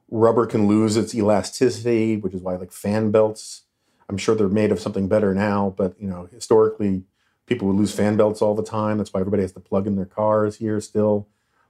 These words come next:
Um, uh, one of my favorite things is how if you don't have the right tires or if you don't take care of, you know, take the right precautions, um, if you leave your car out, um,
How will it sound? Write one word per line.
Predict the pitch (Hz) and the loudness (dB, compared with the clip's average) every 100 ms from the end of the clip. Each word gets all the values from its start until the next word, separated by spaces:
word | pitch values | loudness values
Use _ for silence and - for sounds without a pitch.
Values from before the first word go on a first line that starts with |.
| _ | _
Um, | 113 107 101 95 90 82 - _ _ _ _ _ _ _ _ _ _ | 0 2 2 0 -2 -6 -12 _ _ _ _ _ _ _ _ _ _
uh, | 110 95 | -2 0
one | 107 | 2
of | 110 | 2
my | |
favorite | 98 113 107 110 | 4 4 2 2
things | 117 101 95 95 | 0 0 0 -2
is | 92 87 - _ _ _ _ _ | -4 -4 -12 _ _ _ _ _
how | - - 101 95 92 92 - | -6 0 0 2 0 -2 -4
if | |
you | 107 | 0
don't | 113 | 2
have | 120 107 | 4 2
the | 107 | 2
right | 101 101 - | 2 2 0
tires | - 107 107 101 92 | -4 0 2 2 0
or | 95 | -4
if | 90 | -6
you | 98 | -4
don't | 101 101 _ _ - | -2 -4 _ _ -8
take | 107 | -4
care | - 104 104 | 2 4 4
of, | 107 - | 0 -6
you | 104 | -6
know, | 95 | -4
take | 110 110 | -4 0
the | 101 | 0
right | 98 | 0
precautions, | 98 123 120 110 101 95 - _ _ _ _ _ - | 0 0 0 0 -6 -8 -12 _ _ _ _ _ -4
um, | 110 98 95 | 0 0 -2
if | 104 | -4
you | 110 104 | -2 0
leave | 113 139 135 | 2 2 2
your | 104 | 2
car | 92 - 135 127 117 104 - | 0 0 2 2 2 0 -2
out, | 101 92 90 - _ _ _ _ _ _ _ - | -4 -4 -4 -8 _ _ _ _ _ _ _ -4
um, | 104 95 90 87 85 | 0 0 -2 -4 -8